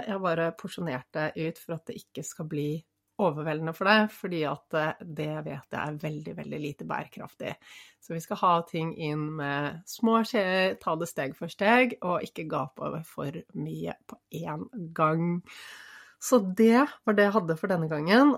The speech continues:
og hvis du har lyst til å være med og gjøre verden til et bedre sted, så kan du gjerne abonnere på denne podcasten. Da blir jeg veldig glad. Jeg blir kjempeglad om du legger igjen kommentarer og vurderinger i iTunes,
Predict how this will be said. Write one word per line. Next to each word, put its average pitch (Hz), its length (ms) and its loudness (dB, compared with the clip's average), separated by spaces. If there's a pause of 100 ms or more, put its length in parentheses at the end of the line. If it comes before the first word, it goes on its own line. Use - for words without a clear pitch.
(120)
og 185 460 2
hvis - 180 -6
du 202 300 2
har 208 100 0
lyst 196 220 -4
til 196 80 -2
å 196 40 -2
være 160 220 -4
med 165 300 -4
og 170 80 -4
gjøre 165 260 -2
verden 160 400 -2
til 156 140 -6
et 156 100 -12
bedre 147 240 -6
sted, 220 460 2 (100)
så 170 560 -2
kan 170 240 -6
du 165 80 -4
gjerne 220 560 2
abonnere 185 640 0
på 190 160 -6
denne 160 380 -2 (100)
podcasten. 214 840 4
Da 180 120 0
blir 180 140 0
jeg 185 160 -4
veldig 170 320 0
glad. 196 400 6 (560)
Jeg 202 160 -2
blir 214 160 4
kjempeglad 185 800 2
om 185 80 -2
du 196 100 0
legger 175 320 0
igjen 170 320 2
kommentarer 170 840 0 (100)
og 165 480 0
vurderinger 170 800 -2
i 175 160 -6
iTunes, 208 840 4